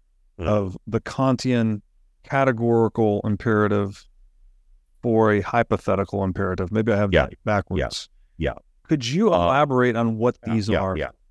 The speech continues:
Speaker 1: yeah. Okay. Well, Immanuel Kant, and, uh,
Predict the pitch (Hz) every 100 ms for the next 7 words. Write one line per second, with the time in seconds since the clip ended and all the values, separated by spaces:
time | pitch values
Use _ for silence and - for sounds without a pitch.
0 | - - _ _ _ - 170 160 85 60
1 | - 98 95 87 101 110 127 131 110 87
2 | - 76 67 67 - - 80 69 67 -
3 | 65